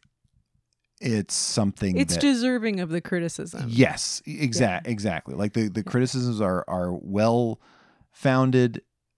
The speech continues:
Speaker 1: but it, it's also, and because, like, they tried,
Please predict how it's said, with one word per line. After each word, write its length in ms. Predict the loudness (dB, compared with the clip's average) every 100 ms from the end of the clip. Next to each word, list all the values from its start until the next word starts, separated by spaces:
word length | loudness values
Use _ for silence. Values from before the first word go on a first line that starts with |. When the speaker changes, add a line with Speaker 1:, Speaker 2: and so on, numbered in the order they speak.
| _
Speaker 1:
but 480 | -12 -4 -2 0 -4 _ _ _
it, 180 | -8 -6
it's 200 | -6 0
also, 460 | 0 0 0 0 0
and 180 | 0
because, 400 | 0 0 0 2
like, 140 | 0 0
they 140 | -4
tried, 1000 | -4 -8 -10 -8 0 2 4 2 0 -2